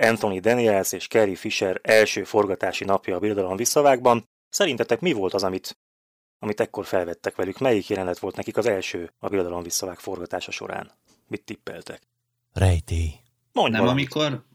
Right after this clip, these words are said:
Speaker 3: nem amikor bemegy a szemét zúzdába? Vagy valami ilyesmi? A Chewie, és akkor ott rátalál? De az csak tipp.
Speaker 1: Hát, nem.
Speaker 3: Nem?
Speaker 1: Olyanra
Speaker 3: <laughs>
Speaker 1: gondolj, amiben Carrie Fisher is, meg Anthony Daniels is szerepel.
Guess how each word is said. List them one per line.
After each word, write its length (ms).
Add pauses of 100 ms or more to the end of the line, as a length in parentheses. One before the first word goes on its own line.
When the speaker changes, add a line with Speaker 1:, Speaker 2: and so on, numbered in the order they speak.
Speaker 3:
nem 180
amikor 420
bemegy 360
a 300 (200)
szemét 840 (280)
zúzdába? 920 (340)
Vagy 200
valami 320
ilyesmi? 440 (500)
A 80 (160)
Chewie, 420
és 180
akkor 480 (220)
ott 240
rátalál? 640 (320)
De 120
az 200
csak 220
tipp. 240 (480)
Speaker 1:
Hát, 540 (180)
nem. 400
Speaker 3:
Nem? 340
Speaker 1:
Olyanra 440
Speaker 3:
<laughs> 60
Speaker 1:
gondolj, 360
amiben 520
Carrie 300
Fisher 360
is, 140
meg 180
Anthony 340
Daniels 480
is 100
szerepel. 520